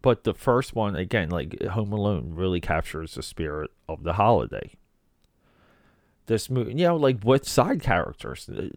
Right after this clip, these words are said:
some, some, you know, like, the mother comes back at the end, but, but Kevin McAllister goes through somewhat of a hero's journey in Home, Home Alone and celebrates the holiday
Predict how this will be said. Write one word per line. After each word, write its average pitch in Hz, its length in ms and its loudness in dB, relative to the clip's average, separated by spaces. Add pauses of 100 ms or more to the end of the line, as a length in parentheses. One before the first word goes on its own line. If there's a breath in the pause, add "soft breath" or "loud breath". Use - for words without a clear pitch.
some, 143 380 0
some, 139 220 2
you 156 300 -2
know, 180 100 2
like, 160 200 0
the 143 80 2
mother 147 260 2
comes 147 220 -4
back 127 200 2
at 143 140 0
the 113 160 2
end, 101 240 2
but, 98 240 4
but 95 180 2
Kevin 107 240 -2
McAllister 107 720 0
goes 92 340 0
through 95 440 0
somewhat 151 360 0
of 147 60 0
a 120 60 2
hero's 120 500 -2
journey 123 560 -6
in 80 140 -8
Home, 92 300 -4
Home 98 180 -4
Alone 80 320 -4 (520 soft breath)
and 117 140 -2
celebrates 123 720 2
the 110 140 0
holiday 113 680 0